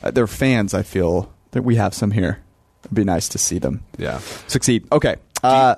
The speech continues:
Speaker 2: can we talk about D Ford, D Niner
Speaker 1: stop.
Speaker 2: for a little bit?
Speaker 1: Please stop. Man. D
Speaker 2: That,
Speaker 1: Ford.
Speaker 2: that joke was not received well in Skype last night.
Speaker 1: No, was not. Uh, D Ford,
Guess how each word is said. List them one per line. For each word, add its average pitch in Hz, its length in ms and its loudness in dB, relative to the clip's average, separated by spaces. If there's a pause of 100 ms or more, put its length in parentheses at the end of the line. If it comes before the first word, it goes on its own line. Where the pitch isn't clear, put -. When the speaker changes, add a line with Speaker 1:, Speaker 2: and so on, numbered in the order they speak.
(100)
Speaker 2:
can 139 100 0
we 139 100 2
talk 139 220 2 (220)
about 120 380 0
D 120 260 4
Ford, 113 580 2
D 107 200 2
Niner 107 400 0
Speaker 1:
stop. - 260 -2
Speaker 2:
for 117 60 2
a 113 80 4
little 117 200 2
bit? 123 140 2
Speaker 1:
Please 98 220 -2
stop. - 380 -6 (3750)
Man. - 380 -12 (760)
D - 100 2
Speaker 2:
That, 117 80 0
Speaker 1:
Ford. 151 240 4
Speaker 2:
that 143 100 0
joke 165 240 2
was 113 120 0
not 113 200 0
received 113 360 0
well 87 220 0
in 82 80 -8
Skype 104 300 -2
last - 280 -8
night. - 140 -10 (120)
Speaker 1:
No, 160 260 -2 (240)
was 113 160 -2
not. 117 260 -2 (840)
Uh, 123 240 6
D 160 200 -2
Ford, 127 420 2